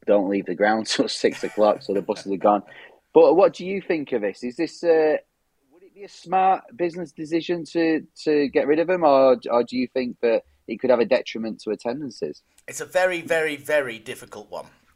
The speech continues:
Speaker 2: Very difficult. From the club's point of view, as, as Neil Hart highlighted, the numbers have dropped,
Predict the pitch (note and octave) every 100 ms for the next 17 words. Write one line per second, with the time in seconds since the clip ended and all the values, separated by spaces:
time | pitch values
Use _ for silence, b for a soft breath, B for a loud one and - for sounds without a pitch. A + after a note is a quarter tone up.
0 | _ _ _ _ - C#3 B2 G#2 G2+ -
1 | F2+ E2 - C#3 C#3+ D3 A3+ - F3 F#3
2 | A2 C3 F#2+ D#2+ - _ _ _ _ _
3 | _ _ _ _ A#2 A2+ - B2 - B2+
4 | B2 A2+ G#2 - G#2 G2 E2 F2 - F2+
5 | - B B B B B - A#2 F3 F#3
6 | E3 D#3 - - - _ - C3 - G2
7 | F#2 - - -